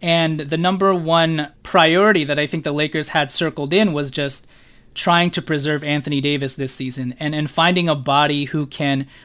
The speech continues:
withstand some blows in the paint and, um, really be that rough-it-up bruiser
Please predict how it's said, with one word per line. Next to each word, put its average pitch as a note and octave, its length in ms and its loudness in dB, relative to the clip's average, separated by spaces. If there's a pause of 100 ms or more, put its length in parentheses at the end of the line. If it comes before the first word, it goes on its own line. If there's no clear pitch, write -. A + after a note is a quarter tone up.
(100)
withstand D#3 720 0
some C3 260 -2
blows D3+ 360 2
in C3+ 120 -2
the B2+ 80 -6
paint G#3 560 0 (400)
and, C#3+ 480 0
um, C3+ 520 -2 (400)
really F#3+ 380 6
be E3 280 2
that D#3 220 2
rough-it-up D3 540 -2
bruiser C#3 720 -2